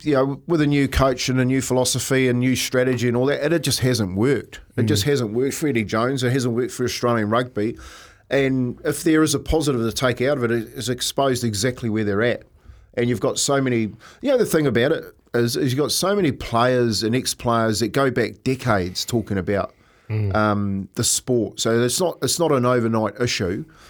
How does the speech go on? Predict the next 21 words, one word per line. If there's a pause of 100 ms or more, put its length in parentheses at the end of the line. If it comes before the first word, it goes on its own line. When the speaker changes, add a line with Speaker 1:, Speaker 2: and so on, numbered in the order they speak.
(140)
Speaker 1:
It's
just
that
at
the
f-,
at
the
forefront
of
it,
you've
got, (120)
uh,
McLennan
and, (360)
uh,
Eddie
Jones, (280)
you
know,